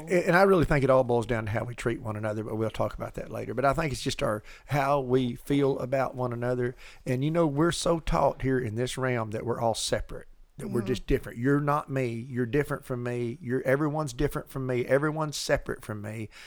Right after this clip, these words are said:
Speaker 1: And, uh, I'm beginning to realize there's a lot to it that we're all really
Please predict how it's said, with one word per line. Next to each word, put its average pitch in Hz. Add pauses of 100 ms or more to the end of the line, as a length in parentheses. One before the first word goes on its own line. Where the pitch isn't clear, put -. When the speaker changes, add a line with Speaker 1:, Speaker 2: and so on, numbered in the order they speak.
(380)
Speaker 1:
And, 135
uh, 123
I'm 226
beginning 262
to 208
realize 175
there's 147
a 143
lot 143
to 160
it 135
that 123
we're 127
all 139
really 120